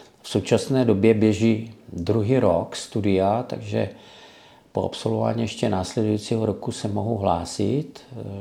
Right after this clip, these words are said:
na toto vzdělávání přes ty ústřední hasičské školy. Junior univerzita je organizována trošku jinak. Eh,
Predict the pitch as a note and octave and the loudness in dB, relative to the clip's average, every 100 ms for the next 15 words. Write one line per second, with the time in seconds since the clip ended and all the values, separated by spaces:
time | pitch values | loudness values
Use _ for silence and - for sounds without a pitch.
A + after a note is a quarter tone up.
0 | G#2+ G#2+ G2+ G2+ G2 G#2+ - G#2+ G2 F#2 | -10 -10 -8 -6 -4 -4 -4 -4 0 2
1 | G2 G#2 G#2+ G#2+ A#2 - A2 - G#2+ F#2 | 4 4 2 0 -2 -6 -6 -2 -4 -4
2 | - G#2+ A#2 G2+ G2+ A#2 - A2 - F#2+ | -6 -4 -4 -4 -8 -8 -6 -6 -4 0
3 | G#2 C3+ - - - - - - - - | 0 -2 -8 -18 -20 -20 -20 -20 -20 -20
4 | _ - _ _ - G#2+ B2 C#3+ D3 D3 | _ -20 _ _ 0 6 8 10 10 10
5 | C3 B2+ C3 B2 A#2+ C3+ C3+ C3 B2+ A#2 | 8 10 8 6 4 6 8 8 8 6
6 | B2 B2 C3 B2+ B2+ A#2+ - D3 G#2 G2 | 4 4 4 2 0 -2 2 4 4 4
7 | G2 A#2+ C#3+ - A2 | 4 2 -2 0 2